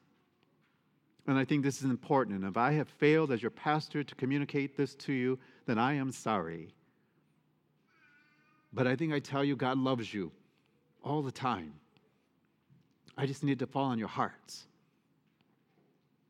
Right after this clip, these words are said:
My friends, all of this, as I prayed, I looked for examples of holiness. If I tell you, "You need to be just like Jesus," <laughs> "Oh, Father, can we have another example?"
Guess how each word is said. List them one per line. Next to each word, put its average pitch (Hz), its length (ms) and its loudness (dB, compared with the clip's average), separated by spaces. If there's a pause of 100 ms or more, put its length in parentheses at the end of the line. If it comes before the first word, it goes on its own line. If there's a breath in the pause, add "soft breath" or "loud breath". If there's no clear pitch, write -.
(680 soft breath)
My 143 80 4
friends, 160 480 6 (260)
all 170 280 6
of 147 80 6
this, 135 260 4
as 123 120 0
I 117 120 4
prayed, 147 500 6 (160 loud breath)
I 139 100 4
looked 151 260 4
for 143 100 4
examples 127 680 4
of 113 140 2
holiness. 147 460 2
If 123 100 0
I 139 120 2
tell 151 340 2
you, 127 180 4 (220 loud breath)
"You 190 180 6
need 214 140 6
to 180 80 2
be 175 140 6
just 156 260 2
like 123 140 0
Jesus," 107 580 -2 (160)
<laughs> 302 180 -12
"Oh, 269 60 -8
Father, - 500 -14 (340 soft breath)
can 170 140 2
we 143 80 4
have 156 140 4
another 151 260 6
example?" 127 600 2